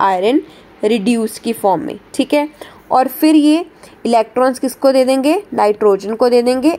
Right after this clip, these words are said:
eight electrons कुछ, और ये convert हो जाएगा to ammonia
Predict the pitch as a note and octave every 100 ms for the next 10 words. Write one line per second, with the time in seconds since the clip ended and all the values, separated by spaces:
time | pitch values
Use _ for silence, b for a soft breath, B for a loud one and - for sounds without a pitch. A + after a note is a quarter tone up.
0 | - A3 G3+ G#3+ G3+ F#3+ G#3+ G#3 - D4
1 | D#4 - B B - A3 A3 A3 A3 G#3
2 | G3 A#3+ G3+ G3 F#3 A#3+ E4 B B -
3 | - C#4+ D4 - G#3+ G3 F3+ F#3+ G#3+